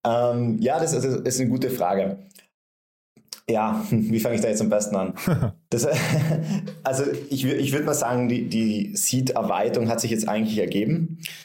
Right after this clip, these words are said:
Speaker 1: Also auch so ein kleiner Teaser, wir sind jetzt aktuell sehr stark in Österreich vertreten. Also ein Großteil unserer Kunden sind Ö-, äh,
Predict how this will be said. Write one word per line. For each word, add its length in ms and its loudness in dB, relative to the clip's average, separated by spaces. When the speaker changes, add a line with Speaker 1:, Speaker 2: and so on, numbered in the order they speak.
Speaker 1:
Also 160 0
auch 80 0
so 100 0
ein 60 2
kleiner 380 0
Teaser, 720 -2
wir 80 2
sind 160 2
jetzt 200 -2
aktuell 300 -2
sehr 140 0
stark 280 0
in 100 0
Österreich 340 0
vertreten. 520 -2
Also 160 0
ein 120 -2
Großteil 320 0
unserer 240 0
Kunden 320 0
sind 560 0
Ö-, 220 0
äh, 140 0